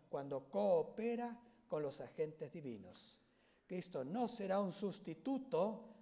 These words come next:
de nuestra actividad independiente resultante de nuestra resolución y decidida acción". Y luego dice,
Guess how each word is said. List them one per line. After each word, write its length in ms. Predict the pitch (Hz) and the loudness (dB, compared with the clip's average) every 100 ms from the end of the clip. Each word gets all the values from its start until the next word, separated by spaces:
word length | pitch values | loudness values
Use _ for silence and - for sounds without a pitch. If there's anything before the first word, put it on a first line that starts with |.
| - | 0
de 220 | 143 147 | 6 6
nuestra 520 | 139 170 214 214 190 | 4 -2 -2 -2 -4
actividad 600 | 160 - 156 139 131 160 | -4 -4 -8 -6 0 0
independiente 1120 | 160 139 147 - 123 143 139 131 127 123 - - | 0 0 0 0 -2 -2 -4 -2 -4 -4 -16 -8
resultante 720 | 143 127 120 113 147 139 139 | -6 -4 -6 -4 -4 -2 -4
de 100 | 120 | -6
nuestra 380 | 120 147 - 143 127 - | -4 -6 -6 -8 -10 -2
resolución 640 | 165 156 135 120 151 143 147 - _ | -2 0 -4 -6 -4 -4 -6 -18 _
y 100 | - | -10
decidida 480 | 131 120 123 127 117 | -8 -8 -8 -8 -10
acción". 340 | - 143 131 - - _ _ _ _ | -10 -2 -2 -2 -16 _ _ _ _
Y 140 | 123 | -6
luego 260 | 143 196 185 | -2 2 2
dice, 380 | 185 175 123 | 2 0 -4